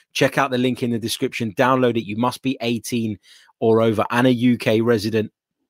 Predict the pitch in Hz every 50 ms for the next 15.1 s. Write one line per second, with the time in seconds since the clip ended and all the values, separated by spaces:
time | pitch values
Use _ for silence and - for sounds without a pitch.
0 | _ - - - - - - 127 123 127 131 123 _ _ - - - - _ _
1 | - 110 110 110 110 110 110 120 - - 107 127 131 123 - 147 139 139 127 135
2 | 127 127 127 127 123 120 - - - - - - - - - - - - 170 160
3 | 151 139 135 143 143 - - - - 139 143 139 139 139 135 _ - - _ _
4 | - 101 104 - - 120 127 135 135 139 139 131 - - 131 127 123 123 120 117
5 | - _ _ - 110 117 127 131 123 - - 135 131 123 120 113 120 117 110 107
6 | _ _ - 98 90 87 - - - 110 117 123 127 127 123 104 - 123 117 117
7 | 117 107 95 98 98 - 123 123 131 139 139 117 104 107 107 - _ - 113 104
8 | 98 - _ - - - - - - - 110 107 143 165 170 160 - - - 151
9 | 175 180 175 175 160 147 147 - - - 156 160 151 143 147 156 156 139 113 92
10 | 85 - - _ _ _ _ _ _ _ - - 127 123 123 127 123 120 120 107
11 | 107 - 165 156 - - - 170 165 135 117 147 143 131 135 151 139 - - 123
12 | 113 104 107 - - 120 - - 120 135 139 135 131 123 117 - - 135 123 117
13 | 107 - - - - - 147 139 139 123 127 107 - 131 127 120 120 110 104 107
14 | 107 107 110 117 120 113 - - 113 107 104 104 101 104 107 107 104 - - 101
15 | 92 85